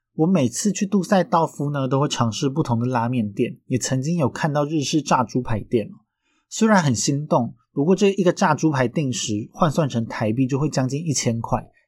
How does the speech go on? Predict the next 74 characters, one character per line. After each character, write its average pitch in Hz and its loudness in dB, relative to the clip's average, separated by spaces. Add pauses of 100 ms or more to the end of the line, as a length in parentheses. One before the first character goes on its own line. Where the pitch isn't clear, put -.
(100)
因 196 4
为 196 8
实 131 0
在 160 6
是 185 2
贵 175 4
得 123 4
太 151 0
可 107 -2
怕 127 -2
了， 104 -4
所 131 -4
以 123 0
我 131 0
始 110 -2
终 127 -2
是 143 -4
没 123 -2
有 107 -2
去 123 -6
吃 113 -2
过。 - -4 (720)
而 160 0
每 175 4
次 208 -2
一 147 2
定 165 4
都 156 4
会 165 4
去 170 4
消 143 4
费 135 2
的 117 0
呢， 104 -4
就 135 -2
是 143 -4
在 147 2
杜 156 2
塞 147 2
道 151 4
夫 135 -4
火 110 -4
车 - -6
站 127 -2
附 131 -4
近 135 -6
的 117 -2
珍 135 -4
珠 135 -4
奶 107 -4
茶 101 -6
店 135 -2 (100)
Teammate。 143 -6 (520)
德 160 4
国 185 2
人 156 2
呢， 143 -2
现 156 -2
在 147 2
已 113 4
经 135 -4
渐 143 0
渐 143 -4
开 139 -4
始 135 -6
懂 113 -6
得 110 -6
欣 143 -8
赏 131 -2
手 104 -2
摇 107 -4
饮 107 -6
料 117 0
了， - -20